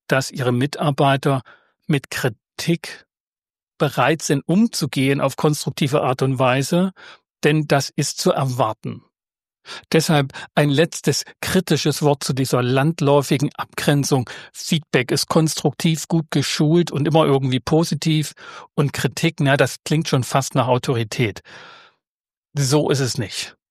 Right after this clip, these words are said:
Die Frage ist, wer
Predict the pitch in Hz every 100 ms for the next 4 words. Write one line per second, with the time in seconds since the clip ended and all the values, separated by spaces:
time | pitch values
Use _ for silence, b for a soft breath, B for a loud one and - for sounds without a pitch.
0 | _ _ _ _ _ 143 - 143 135 147
1 | 143 131 131 - - _ _ _ _ _
2 | _ 160 113 131 131 131